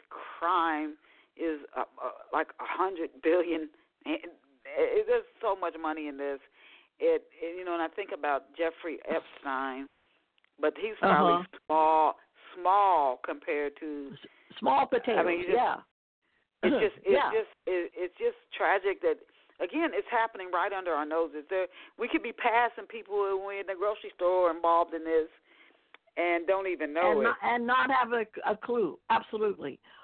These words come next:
Speaker 2: Well, just think, if one girl can sell for a hundred thousand dollars, that means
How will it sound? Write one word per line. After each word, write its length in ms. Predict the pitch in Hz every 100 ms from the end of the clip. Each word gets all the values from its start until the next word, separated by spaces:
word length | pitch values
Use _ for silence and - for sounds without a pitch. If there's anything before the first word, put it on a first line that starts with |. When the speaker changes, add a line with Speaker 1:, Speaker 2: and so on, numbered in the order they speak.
| - -
Speaker 2:
Well, 300 | 240 247 - 175 262
just 280 | 311 359 - _ -
think, 300 | 294 220 - - _ _ _ _ -
if 180 | 262 233 - - _ _
one 500 | 170 208 269 349 311
girl 560 | 262 294 220 175 185 190
can 200 | - 220 220
sell 240 | 262 277 277
for 140 | 240
a 60 | 214
hundred 340 | 254 254 240
thousand 400 | 226 220 208 180
dollars, 480 | 185 190 143 - - _ _ _ _ _ _ _
that 200 | 233 226
means 320 | 247 254 240